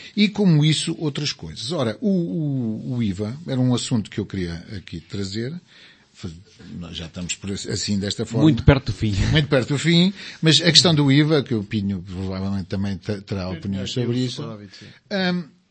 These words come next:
Speaker 1: eu não consigo, eh, aceitar e continuo, hum, e, e sou solidário com o, o Manuel Alegre,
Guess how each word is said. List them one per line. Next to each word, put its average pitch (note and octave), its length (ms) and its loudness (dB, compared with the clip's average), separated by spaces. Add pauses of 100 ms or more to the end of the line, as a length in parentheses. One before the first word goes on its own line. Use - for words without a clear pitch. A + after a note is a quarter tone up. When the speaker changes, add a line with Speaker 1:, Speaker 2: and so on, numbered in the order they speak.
(360)
Speaker 1:
eu G3+ 500 -4
não D#3+ 320 -10
consigo, B2+ 500 -10
eh, G#2+ 380 -12
aceitar G2 480 -12
e D#3+ 80 -12
continuo, A2+ 720 -8
hum, F#2 560 -16 (540)
e, A2 260 -12
e A#2+ 60 -12
sou A#2 340 -12
solidário A2 720 -16 (720)
com A2 140 -14
o, G#2 500 -10
o G2+ 40 -10
Manuel G#2+ 300 -6
Alegre, E2 380 -16